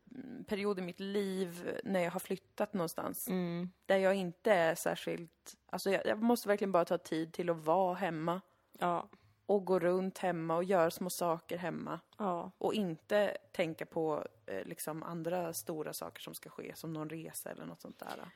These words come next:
Speaker 2: Jag funderar på om jag uppskattar ganska mycket att inte vara hemma när jag har flyttat. För
Speaker 1: Mm.
Speaker 2: att, eh, jag, jag tror att den här känslan av att komma hem är
Speaker 1: Mm.
Speaker 2: bra.
Speaker 1: Mm.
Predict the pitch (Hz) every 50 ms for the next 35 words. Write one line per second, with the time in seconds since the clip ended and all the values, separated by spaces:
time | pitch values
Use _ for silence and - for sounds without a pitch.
0 | _ _ - 196 190 180 - 302 339 294 - - 190 185 180 175 - 190 - -
1 | - - 185 - 180 175 185 185 - 190 180 180 - - - - - - 254 226
2 | 196 180 - - 269 370 320 - 190 175 196 180 - 202 202 202 196 196 - -
3 | _ _ _ - _ - 202 196 185 165 175 175 175 175 - 185 180 - _ -
4 | 160 165 185 _ - - - _ - - - 208 202 214 214 226 247 247 - -
5 | - _ _ _ _ _ _ _ _ _ _ - - 190 185 180 175 175 175 170
6 | 170 170 170 180 - - _ _ _ _ _ _ - - 190 202 208 190 185 -
7 | - - - - 185 202 202 196 196 - - 220 220 214 202 196 190 196 190 -
8 | 190 196 185 190 185 - - 202 180 170 175 - - 196 190 185 175 185 - -
9 | - 190 185 180 180 - 277 233 - - - 175 185 180 - - - - 196 185
10 | 208 214 214 - - 196 - - - - _ _ _ _ _ - - 214 220 240
11 | 269